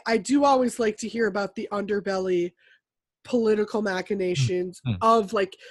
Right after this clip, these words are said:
Speaker 1: campaigns and stuff, because it's the idea of people thinking, like, "Oh, I don't, yeah, the Oscars, that's not, like, a clear merit-based, what, uh, there's millions of dollars that go into this." But that's a whole other, maybe for, um,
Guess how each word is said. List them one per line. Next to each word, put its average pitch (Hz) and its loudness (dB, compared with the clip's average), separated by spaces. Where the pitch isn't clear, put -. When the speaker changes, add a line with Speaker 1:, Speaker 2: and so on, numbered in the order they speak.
Speaker 1:
campaigns 233 0
and 208 -8
stuff, 180 -8
because 240 -2
it's - 0
the 339 6
idea 285 4
of 226 0
people 269 2
thinking, 247 -2
like, 202 0
"Oh, 226 2
I 254 0
don't, 277 0
yeah, 185 -2
the 240 -4
Oscars, 269 -2
that's 277 -4
not, 320 2
like, 269 0
a 220 -4
clear 262 -4
merit-based, 208 -2
what, 214 -2
uh, 202 -2
there's 208 0
millions 240 2
of 196 0
dollars 202 -2
that 185 -6
go 185 0
into 175 -6
this." - -16
But - -20
that's 339 2
a 302 0
whole 247 -4
other, 220 -2
maybe 233 2
for, 208 -4
um, 180 -6